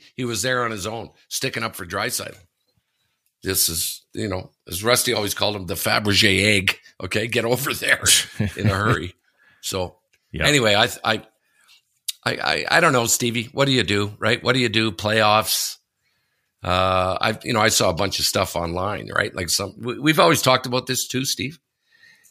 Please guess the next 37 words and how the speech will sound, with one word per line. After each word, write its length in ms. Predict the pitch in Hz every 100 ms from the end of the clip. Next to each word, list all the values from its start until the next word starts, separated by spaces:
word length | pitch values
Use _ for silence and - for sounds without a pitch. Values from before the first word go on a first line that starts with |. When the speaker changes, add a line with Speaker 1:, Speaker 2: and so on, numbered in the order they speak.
| _
Speaker 1:
that 240 | 110 104 147
what, 180 | -
what 220 | - 165 160
you're 100 | 131
doing 360 | 147 156 131
is 140 | 113 123
opening 380 | 139 143 131
it 140 | 113 120
up 220 | 131 - - _ _ _ _ _ _ _
for 180 | - 123
a 40 | 110
fourth 380 | - 151 143 117
liner 520 | 120 139 104 95 - -
to 80 | 104
come 200 | 113 113
on, 380 | 117 104 120 - _ _ _ _ _ _ _ _ -
right? 320 | 107 123 - - _ _ _ -
And, 320 | 104 101 90 -
and, 380 | 101 95 90 -
and, 320 | 98 98 - -
and 160 | 101
go 140 | 123 127
chop 440 | - 113 110 - - _ _ _ _ _ 110
Eichel. 400 | 127 - 76 - _ _ _ _ _ _ _ _ _ _ -
Speaker 2:
A 80 | 107
hundred 420 | 98 190 127 95
percent. 460 | 101 - 127 82 - -
I 80 | 101
think 160 | 107
that's 240 | 113 113 107
what 80 | 131
Speaker 1:
Right? 80 |
Speaker 2:
you 80 | 90
got. 180 | 104 92
Speaker 1:
Uh, 60 | 101
Speaker 2:
You 100 | 104
gotta, 260 | 110 98